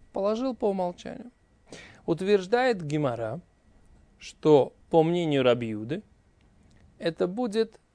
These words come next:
запрещенный вариант. Да? Давайте обратимся к тексту. Гемара, Гемара говорит так. "Бесобар Раби Юда стам осур?" Разве считал Раби Юда, что стам, значит, по умолчанию,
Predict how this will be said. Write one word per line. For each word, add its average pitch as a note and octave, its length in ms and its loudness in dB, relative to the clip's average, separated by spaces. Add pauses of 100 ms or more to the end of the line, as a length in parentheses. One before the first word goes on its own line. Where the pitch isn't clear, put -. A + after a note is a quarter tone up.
(160)
запрещенный F3 1040 0
вариант. C3+ 440 -6 (600)
Да? G#3 220 -8 (840)
Давайте C#3 320 -2
обратимся C3+ 380 -8
к - 60 -20
тексту. A#3 420 -14 (2500)
Гемара, C3 340 -6
Гемара C#3 280 -4
говорит C3+ 220 -2
так. - 180 -10
"Бесобар D3 720 4
Раби B2+ 300 0
Юда D3 420 0
стам D3+ 540 2
осур?" D3+ 500 -2 (920)
Разве D#3 340 0
считал D3+ 400 2
Раби C#3+ 160 0
Юда, D#3 220 2
что - 200 -8
стам, C#3+ 520 6
значит, G#2+ 220 -10
по C#3 120 0
умолчанию, C3 720 4